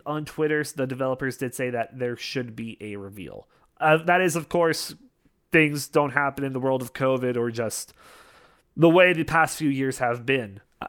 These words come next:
Dest-, and more Destiny news. Destiny, uh, has announced that there,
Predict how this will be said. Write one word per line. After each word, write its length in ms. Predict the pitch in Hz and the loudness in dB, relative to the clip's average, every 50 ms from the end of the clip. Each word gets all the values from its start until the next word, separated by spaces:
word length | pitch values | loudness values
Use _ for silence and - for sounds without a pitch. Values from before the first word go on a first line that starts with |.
| - - | -2 0
Dest-, 400 | 151 131 180 202 226 - - - | 4 8 10 10 10 10 6 2
and 260 | - 165 170 160 160 170 | 0 2 2 2 4 4
more 160 | 196 214 185 | 4 4 4
Destiny 480 | 143 160 180 185 - - 160 151 139 | 4 2 2 2 0 -4 -4 -4 -2
news. 260 | 127 127 127 135 135 - | -2 0 0 0 0 2
Destiny, 540 | - 156 175 - - 185 190 180 180 175 | 4 4 4 4 0 -2 -2 -2 -2 -2
uh, 360 | - - 147 143 143 139 135 127 | -2 -2 -2 -2 0 0 -2 -2
has 420 | 131 139 143 143 147 151 147 147 - | -2 -2 -2 -2 -2 -2 -4 -6 -8
announced 680 | 147 143 131 131 127 143 165 196 202 - - - - - | -8 -6 -6 -4 -4 -4 -4 -4 -6 -8 -10 -12 -12 -4
that 260 | 160 156 151 143 139 | -2 0 0 0 0
there, 320 | 151 151 147 147 143 - | -2 0 0 0 -2 -2